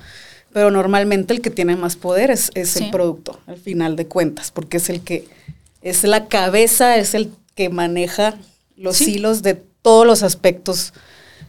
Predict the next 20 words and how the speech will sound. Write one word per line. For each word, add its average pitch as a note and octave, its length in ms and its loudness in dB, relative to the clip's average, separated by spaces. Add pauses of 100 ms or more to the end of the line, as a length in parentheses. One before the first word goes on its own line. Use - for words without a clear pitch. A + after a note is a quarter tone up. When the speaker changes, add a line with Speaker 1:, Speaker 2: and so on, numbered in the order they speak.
Speaker 1:
que, F3 340 -4
que F#3 140 -4
te F3+ 140 -4
puedas F3 280 2
imaginar. F#3 640 -2 (800)
O F#3+ 80 -6
sea, F3+ 280 2 (140)
pero A#3 260 6
sobre A3 400 6
todo B3+ 420 6
es B3+ 180 4
el C#4 140 4
budget A#3 720 0 (460)
y G#3+ 100 -6
cuidarlo. F3 600 2 (300)
O F#3+ 60 -20
sea, G#3+ 140 0
un G#3+ 100 2
buen A#3 180 4
productor B3+ 640 4